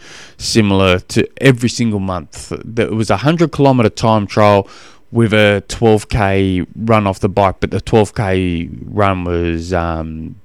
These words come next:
twelve times one kilometre at race pace, or race effort, uh,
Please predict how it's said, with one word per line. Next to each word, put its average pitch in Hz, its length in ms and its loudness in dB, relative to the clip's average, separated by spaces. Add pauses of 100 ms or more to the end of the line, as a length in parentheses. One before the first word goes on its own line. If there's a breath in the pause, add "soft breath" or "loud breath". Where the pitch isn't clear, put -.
(100)
twelve 107 240 2
times 87 320 -8
one 90 180 -6
kilometre 85 460 -8
at 82 200 -4
race 82 240 -6
pace, - 300 -10 (1400 loud breath)
or 104 180 4
race 92 300 0
effort, - 260 -10 (480 soft breath)
uh, 117 160 4